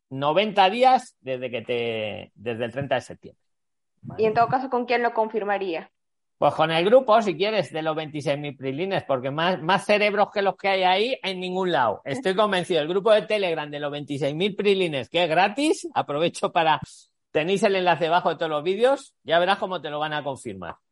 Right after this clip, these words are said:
Speaker 1: Ahí están abogados, ahí estamos todos, ¿vale? Pero ya, ya verás cómo es como te lo he dicho.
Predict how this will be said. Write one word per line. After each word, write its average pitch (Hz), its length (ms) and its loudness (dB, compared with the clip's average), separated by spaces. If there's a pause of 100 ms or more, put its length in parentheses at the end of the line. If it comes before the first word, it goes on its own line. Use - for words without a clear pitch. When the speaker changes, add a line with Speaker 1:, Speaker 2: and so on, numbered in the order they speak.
(360)
Speaker 1:
Ahí 151 240 0
están 151 280 0
abogados, 196 800 6
ahí 160 180 -2
estamos 165 420 -4
todos, 101 540 -4
¿vale? 123 320 -8
Pero 107 220 -12
ya, 120 360 -4
ya 135 180 -2
verás 151 200 0
cómo 127 200 -8
es - 40 -14
como 123 220 -12
te 107 100 -6
lo 101 80 -6
he 98 60 -6
dicho. 90 260 -18